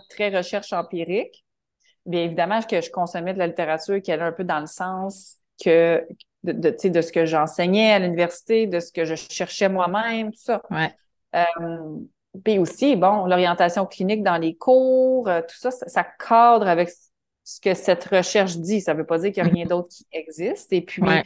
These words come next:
Speaker 1: je dois dire qu'en dix ans d'études universitaires, j'ai entendu parler zéro fois,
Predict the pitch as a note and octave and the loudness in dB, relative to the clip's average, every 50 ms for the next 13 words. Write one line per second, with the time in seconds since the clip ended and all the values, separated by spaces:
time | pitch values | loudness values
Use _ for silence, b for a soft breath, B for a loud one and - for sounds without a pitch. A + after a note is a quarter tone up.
0 | B B B B B B B B _ _ - D#3+ F#3+ F3+ E3+ F#3+ A3+ A3+ A3+ G3+ | B B B B B B B B _ _ -4 2 2 4 4 4 2 4 4 2
1 | F#3 F#3 F3 E3+ F3+ G#3 G#3+ G#3 G3 F#3+ - G#3 F#3+ F#3+ F3+ E3+ F3 F3 - - | 2 2 0 0 2 0 2 2 0 -4 -4 -4 -4 -2 -2 -2 -2 -4 -4 -2
2 | - G3 G3 G#3 G#3+ G#3 - - - E3 F3+ F#3 F3+ F3+ F3+ - F#3 F3 F3 F3 | 0 2 2 2 0 -2 -6 -10 -10 -6 -4 -2 -2 -2 -2 -2 -2 -2 -2 -4
3 | F3+ - - G3+ F#3 F#3 F#3 G3 G#3 A3 - - - E3 D#3+ D#3 D#3+ F#3+ G#3+ G#3 | -6 -4 -2 -2 -2 -2 -2 -4 -4 -4 -4 -8 -14 -16 -14 -6 0 2 2 4
4 | G3+ G#3+ G#3+ G#3 - - - F3+ F#3+ F3+ F#3 G#3 | 4 4 2 2 -2 -8 -4 0 0 0 0 -2